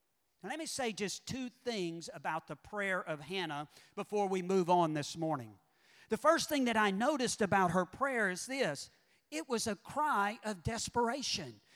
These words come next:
Did you hear how the author of this book described Hannah's situation? He said she was deeply distressed. She wept bitterly. She was afflicted. She was troubled in her spirit, great anxiety and vexation.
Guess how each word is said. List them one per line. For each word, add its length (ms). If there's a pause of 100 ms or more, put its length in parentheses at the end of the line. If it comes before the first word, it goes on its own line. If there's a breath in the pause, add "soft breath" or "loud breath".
(160 soft breath)
Did 160
you 140
hear 500 (200 loud breath)
how 520
the 200
author 460
of 200
this 200
book 540
described 760
Hannah's 380
situation? 840 (500 loud breath)
He 80
said 320
she 160
was 220
deeply 500
distressed. 720 (220 loud breath)
She 240
wept 520
bitterly. 460
She 300
was 180
afflicted. 760
She 140
was 160
troubled 460
in 100
her 160
spirit, 460 (280 loud breath)
great 300 (100)
anxiety 760
and 120
vexation. 800